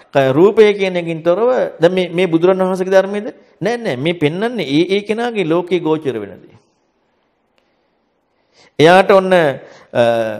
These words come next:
රූපේ නැතුව වෙන දේවල් ප්‍රකට වෙනවා. දැන් එතනින් කියන්න ගන්නවා. එයා ඉන්න කාරණාව, එයා බැහැගෙන ඉන්න කාරණාව, ඒකේ වැරද්ද පෙන්නලා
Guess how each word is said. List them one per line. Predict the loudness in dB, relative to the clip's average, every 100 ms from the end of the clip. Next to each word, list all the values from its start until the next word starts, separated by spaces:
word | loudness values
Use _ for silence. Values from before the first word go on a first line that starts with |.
| -14 -18 -16
රූපේ | -4 -2 0 2
නැතුව | 2 2 0
වෙන | 2 2
දේවල් | 4 4 2
ප්‍රකට | 0 -6
වෙනවා. | -2 0
දැන් | 0
එතනින් | 0 -2 -4
කියන්න | -4 -4 -4
ගන්නවා. | -10 -14 -18 _ _ _ _ _ _ _ _ 2
එයා | 4 6
ඉන්න | 2 -2 0
කාරණාව, | 4 4 4 0
එයා | 2 4 4
බැහැගෙන | 4 2 0 -2
ඉන්න | -4 -2
කාරණාව, | 0 0 -2 -6 -10 -16 _
ඒකේ | 2 2 4 4
වැරද්ද | 4 4 0
පෙන්නලා | 0 0 2 0 0 -4 -8